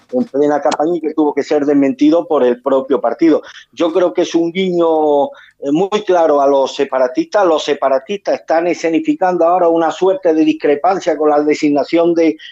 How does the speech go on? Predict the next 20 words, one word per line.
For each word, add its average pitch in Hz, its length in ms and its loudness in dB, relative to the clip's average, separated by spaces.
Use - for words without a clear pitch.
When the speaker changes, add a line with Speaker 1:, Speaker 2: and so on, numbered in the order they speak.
Speaker 2:
de 160 140 -4
Iceta 190 420 0
y 185 60 0
han 175 120 0
dicho, 156 220 0
"No, 240 160 0
podemos 214 360 0
bloquear 208 420 2
su 196 160 -2
nombramiento", 175 640 0
pero 110 120 0
yo 135 140 0
creo 143 160 0
que 143 60 2
esto 135 180 -6
forma 143 320 -2
parte 139 340 -2
de 113 80 2
la 110 120 2
escenificación 131 720 -2